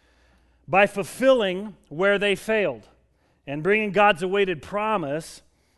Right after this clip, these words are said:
of God restoring His people to be a blessing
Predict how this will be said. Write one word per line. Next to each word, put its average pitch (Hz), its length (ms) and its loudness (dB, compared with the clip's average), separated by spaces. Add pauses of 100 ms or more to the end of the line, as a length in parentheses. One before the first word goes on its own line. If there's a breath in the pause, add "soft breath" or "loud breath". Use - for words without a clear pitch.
(140)
of 131 160 -10
God 185 320 4
restoring 190 560 -4
His 165 160 -6
people 156 460 -8
to 160 160 -12
be 156 120 -4
a 151 60 -4
blessing 165 760 -2